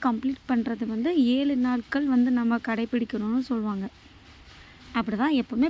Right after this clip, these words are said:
பண்ணுறது வழக்கம். நாற்பத்தெட்டு நாள் பண்ணுறவங்களும் இருக்காங்க. இந்த மந்த்து, செப்டம்பர் மந்த்தே ஸ்டார்ட் ஆகிருக்கணும். நாற்பத்தெட்டு நாள் பூஜை பண்ணுறவங்க, ஃபைவ், அந்த பத்தாம் தேதி அப்படின்னு அவங்களோட உடல் ரீதி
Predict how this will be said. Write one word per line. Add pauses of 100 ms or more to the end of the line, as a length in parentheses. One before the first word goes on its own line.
பண்ணுறது
வழக்கம். (1080)
நாற்பத்தெட்டு
நாள்
பண்ணுறவங்களும்
இருக்காங்க. (260)
இந்த
மந்த்து, (320)
செப்டம்பர்
மந்த்தே
ஸ்டார்ட்
ஆகிருக்கணும். (100)
நாற்பத்தெட்டு
நாள்
பூஜை
பண்ணுறவங்க, (140)
ஃபைவ், (460)
அந்த (220)
பத்தாம்
தேதி (180)
அப்படின்னு (100)
அவங்களோட (540)
உடல்
ரீதி